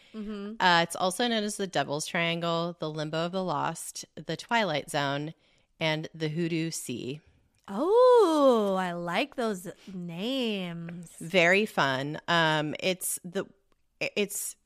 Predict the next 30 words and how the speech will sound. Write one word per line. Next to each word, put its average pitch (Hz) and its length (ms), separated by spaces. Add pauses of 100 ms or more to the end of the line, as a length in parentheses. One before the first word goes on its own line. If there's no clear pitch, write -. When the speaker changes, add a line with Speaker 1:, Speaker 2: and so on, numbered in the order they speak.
(360)
Speaker 2:
in 311 300
an 220 320
area 185 440
that 156 380
is, 156 640 (240)
like, 170 400 (1400)
I 185 120
don't 160 160
know, 139 360
seems 185 360
kind 214 240
of 202 100
fun. 185 560 (540)
Speaker 1:
Yeah. 320 140
Speaker 2:
Like, 190 180 (120)
I 185 120
would 202 140
wanna 202 200
go 151 220
here. 185 340 (160)
Speaker 1:
Caribbean. 196 480 (400)
Speaker 2:
Yeah, 233 200
it's 185 140
in 269 80
the 277 80
Caribbean. 165 560
It's, 185 240
Speaker 1:
Yeah. 180 640
Speaker 2:
uh, - 60
it's, - 300